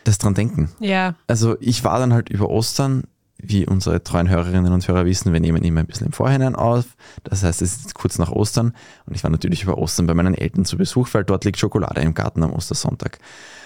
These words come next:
Speaker 2: Logisch.
Speaker 1: Und da war mein Notizblock halt nicht mit Eiersuchen, sondern ist bei mir in der Wohnung rumgelegen. Und dann habe ich sofort drauf vergessen.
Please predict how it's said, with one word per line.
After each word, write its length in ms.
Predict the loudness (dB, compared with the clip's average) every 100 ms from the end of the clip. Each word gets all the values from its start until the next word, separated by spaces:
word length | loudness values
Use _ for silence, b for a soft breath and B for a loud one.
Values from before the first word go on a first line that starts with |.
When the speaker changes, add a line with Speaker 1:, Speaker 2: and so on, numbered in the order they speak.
| -2
Speaker 2:
Logisch. 360 | 0 0 -4 -6
Speaker 1:
Und 640 | 0 4 4 4 2 0 -8 _ -2
da 220 | 2 4
war 140 | 4
mein 180 | 4 4
Notizblock 580 | 2 2 0 2 0 2
halt 220 | 0 0
nicht 380 | 2 0 -2 -2
mit 360 | 0 0 -2 -4
Eiersuchen, 680 | 0 2 2 0 0 2 0
sondern 340 | 0 0 0 0
ist 140 | 0
bei 80 | 2
mir 120 | 4
in 60 | 2
der 100 | 2
Wohnung 240 | 2 2
rumgelegen. 600 | 2 2 2 2 2 2 0 B B B B B
Und 220 | 0 2 2
dann 120 | 2
habe 140 | 2
ich 100 | 0
sofort 440 | -4 -8 -10 -10 -6
drauf 140 | -6
vergessen. 540 | -4 -6 -6 -6 -8